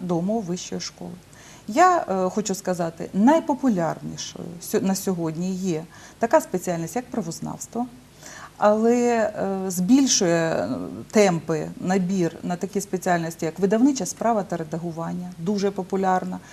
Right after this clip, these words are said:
Ваші майбутні колеги, журналісти, сьогодні дуже багато дітей після дев'ятого класу бачать себе в майбутньому журналістами.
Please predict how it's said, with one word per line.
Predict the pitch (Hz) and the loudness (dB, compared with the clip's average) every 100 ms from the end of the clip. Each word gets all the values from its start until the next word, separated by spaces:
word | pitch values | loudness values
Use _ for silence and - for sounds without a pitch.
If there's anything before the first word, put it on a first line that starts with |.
| - | -2
Ваші | 185 185 202 | 2 2 2
майбутні | 185 180 170 180 180 | 0 0 0 -2 -2
колеги, | 175 185 233 262 233 | 2 4 4 4 2
журналісти, | 214 220 214 220 214 - 202 - - - - | 2 2 2 2 0 -2 -4 -4 -20 -20 -4
сьогодні | 190 196 202 190 190 180 | 0 4 2 2 -2 0
дуже | 196 208 185 | 2 4 2
багато | 185 185 180 | 4 2 2
дітей | 165 175 254 269 | -4 -2 0 0
після | 262 233 | -2 -4
дев'ятого | 202 214 214 196 | -2 -2 -2 -4
класу | 196 190 196 185 175 - 180 | -2 -2 -2 -6 -8 -10 0
бачать | 170 247 247 233 - | 8 8 8 -6 -8
себе | - 156 196 | -6 -4 -2
в | 202 | -2
майбутньому | 156 151 170 190 180 170 | -4 -4 -6 -8 -8 -8
журналістами. | 175 175 170 160 - - 185 | -8 -6 -6 -8 -10 -12 -12